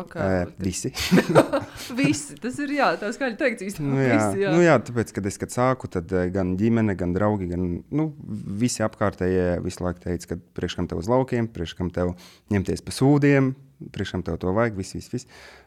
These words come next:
Speaker 2: Bet, eh, galvenais jau ir ieklausīties sevī, nevis citos.
Speaker 1: Tu esi sev atbildējis uz šo jautājumu, kam tev tas vajadzīgs?
Speaker 2: Eh, tā ir mana dzīve, tā ir mana pasaule.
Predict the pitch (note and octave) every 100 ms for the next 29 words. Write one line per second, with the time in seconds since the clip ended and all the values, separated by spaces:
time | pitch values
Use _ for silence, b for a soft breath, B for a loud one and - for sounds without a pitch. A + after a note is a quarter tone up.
0 | _ - F#2 F2+ - F2 E2+ E2 F2 G#2+
1 | G#2 F#2+ F#2 - - G2+ F#2 F2 F2 E2+
2 | - A2 F#2+ F2 - - - C2+ - _
3 | - B A3+ G3 - F3 A3 D4+ D#4 A4+
4 | C#4+ G3 D#3 D3 D3+ - D3 C#3 D#3 C#3+
5 | C#3 F3+ E3+ C#3+ B2+ - - C3+ - -
6 | - - B B B B - F#2 F#2 F2+
7 | F2+ - - - - - - F#2 G2 G#2
8 | G2+ G2 A#2 B2 A#2 - F2+ F#2+ F2 G2
9 | G2+ E2+ F2